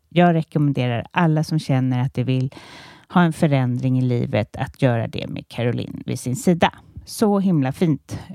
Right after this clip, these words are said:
Och är du intresserad av att, eh, skapa förändring, så är du varmt välkommen att höra av dig på caroline norbeli dot com. Och jag har nu två platser kvar på min, eh, i, eller, ja,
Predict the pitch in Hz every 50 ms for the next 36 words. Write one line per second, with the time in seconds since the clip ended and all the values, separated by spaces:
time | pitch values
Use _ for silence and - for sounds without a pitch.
0 | - - - 175 170 170 165 - 175 180 180 175 165 - - 214 220 220 208 214
1 | 202 180 - 175 - 190 190 185 180 156 143 131 127 120 - - - - - _
2 | _ _ - 147 131 123 117 139 - - - - - _ - - - 202 180 -
3 | - 196 - - 170 151 135 131 127 120 131 131 127 123 - - - - 151 139
4 | 143 139 139 135 131 131 143 175 175 185 190 196 180 - - 175 151 139 - -
5 | - 127 131 131 131 139 139 139 131 131 127 123 120 - 120 110 - - - -
6 | - 139 127 120 120 131 135 135 135 135 135 135 127 - - - - - - 95
7 | - - - - - - - - _ - - - 185 - - - - _ _ _
8 | - - - - - - - - - - - _ _ _ _ _ _ _ - 185
9 | 185 180 180 - - _ _ - 175 170 220 226 240 220 185 220 247 269 285 269
10 | 233 196 165 151 147 160 180 220 - _ - - - - - - 254 294 285 277
11 | 269 - - - 247 - - - - 185 151 139 - - - 143 135 139 - -
12 | - 143 143 143 139 135 135 131 - - - - - 147 143 139 127 - - 156
13 | 151 135 - 160 160 156 139 131 147